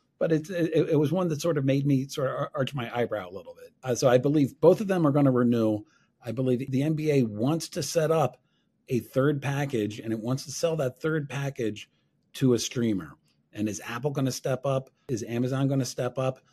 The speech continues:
Right now, I would say Amazon is clearly in, in the lead. But what happens if Apple decides, "We wanna buy everything, and we're gonna, we're gonna pay a handsome price because we,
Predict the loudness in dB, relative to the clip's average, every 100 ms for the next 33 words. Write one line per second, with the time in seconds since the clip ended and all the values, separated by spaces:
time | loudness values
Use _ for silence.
0 | _ 0 2 4 4 4 2 2 0 -2
1 | -2 -2 -2 -2 -2 -4 -10 -10 -4 -2
2 | 0 0 -2 -4 -6 -4 -4 -2 -2 -2
3 | -6 _ _ _ _ _ -8 -6 -6 -6
4 | -6 -4 -4 -8 -10 -12 -14 _ _ _
5 | _ _ -6 -6 -6 -10 -8 -6 -6 -6
6 | -6 -4 -4 -2 -2 -4 -8 _ -10 -4
7 | 0 2 2 0 -2 -2 -2 -2 -6 -16
8 | _ -6 -6 -4 -4 0 0 0 -4 _
9 | _ _ _ -6 -2 2 2 0 -4 -2
10 | 0 0 0 0 2 2 -2 _ -14 -12
11 | -10 -6 -4 -4 -4 -6 -2 0 0 -2
12 | -6 -6 -6 -4 -4 -4